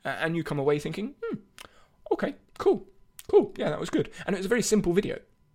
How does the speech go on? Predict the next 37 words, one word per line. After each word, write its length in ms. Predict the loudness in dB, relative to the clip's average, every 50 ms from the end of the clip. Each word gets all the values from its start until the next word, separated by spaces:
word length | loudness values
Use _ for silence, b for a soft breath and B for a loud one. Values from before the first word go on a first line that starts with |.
| _ -20 -20 _ _ -20 -18 -8 -2
Very 160 | 2 2 2
simple 260 | 2 0 -2 -2 -2
video, 320 | -2 -2 -2 -2 -2 -2 -4 B B B B
but 120 | -2 0
just 180 | 0 0 -2 -2
had 120 | 0 0
loads 160 | 0 0 -2 -4
of 80 | -6
terms 300 | -6 -4 -2 -2 -2 -4
in 120 | -6 -6 -8
it. 180 | -8 -10 -12 -16 B B B
Now, 340 | B -4 -2 -2 -2 -4 -4 B B B B B -20 B B -10
we, 180 | -8 -8 -8 -6 -4
we 120 | -6 -6
could 360 | -4 -4 -2 0 0 -2 -2 -6 -18 _ _ -4
analyse 480 | -4 -2 -2 0 2 2 2 2 0 0
the 100 | -2 -2
video 340 | -2 -2 0 2 4 4
and 180 | 2 2 -2 -4
say 340 | -4 -2 -2 -2 -2 0 0
that, 340 | 0 0 -2 -2 -6 -10 -14 _ -8
mm, 500 | -4 -2 -2 -2 0 0 -2 -2 -4 -4
well, 140 | -4 -2 0
there 80 | 2 2
were 100 | 2 4
lots 260 | 4 2 0 0 -4
of 80 | -8 -6
extraneous 1000 | -6 -4 -4 -4 -2 -2 -2 -2 0 0 0 2 0 0 -2 -4 -8 -8 -10 -14 _ _ _ _ -4
loads 400 | 0 2 4 4 2 0 -2 -4
in 240 | -4 -4 -2 -2 -2
there. 260 | 0 0 0 0 -2 -2
A 60 | -4
novice 380 | -2 0 2 2 2 0 0
learner 360 | 0 0 0 2 0 0 -2 -2 B B B B B B
may 160 | 0 0 2
get 160 | 2 0 -2
confused. 800 | -2 -6 -10 -10 -6 -2 0 2 2 4 4 2 0 -2 -4